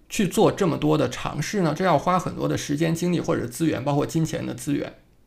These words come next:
那我的答案是，当你什么都没有的时候，其实你恰恰可能更没有负担，你没有风险，因为你没有什么可以失去的。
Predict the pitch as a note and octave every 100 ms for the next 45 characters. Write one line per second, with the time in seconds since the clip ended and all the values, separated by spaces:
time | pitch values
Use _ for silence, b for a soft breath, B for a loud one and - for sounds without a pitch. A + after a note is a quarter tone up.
0 | - - - - - - - - _ _
1 | _ _ _ b b b b - A#3 F3
2 | E3 C#3+ C#3 E3+ C#3+ C#3+ - D3 - -
3 | - - - - B3 B3 C#3 - C3 F#3+
4 | G#3 D3+ D#3+ - - - A#2+ - - -
5 | - - - - E3+ G#3 G#3 - - _
6 | D3 C#3 A#3 A3 G3 C3+ - b b b
7 | - C3+ C#3+ F#3 F#3+ D4 C#3+ C3+ A2 -
8 | C3+ A#2+ G#2+ - C#3+ D3+ A#3 - E3+ D#3+
9 | - - - - - - G3+ A3+ B2 C#3
10 | E3+ C#3+ D#3+ E3 D#3 - E3+ E3+ G3 -